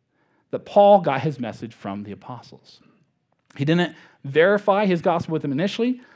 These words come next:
but preached independently based upon his revelation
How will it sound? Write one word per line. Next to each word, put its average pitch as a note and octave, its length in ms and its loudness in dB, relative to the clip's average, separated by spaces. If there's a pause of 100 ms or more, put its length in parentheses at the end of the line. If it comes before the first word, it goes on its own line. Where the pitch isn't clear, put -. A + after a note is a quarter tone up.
(120)
but B2 120 -8
preached D#3+ 340 -4
independently G3 640 -4
based E3+ 320 -4
upon C3+ 300 -6
his C3 140 -8
revelation A2 720 -10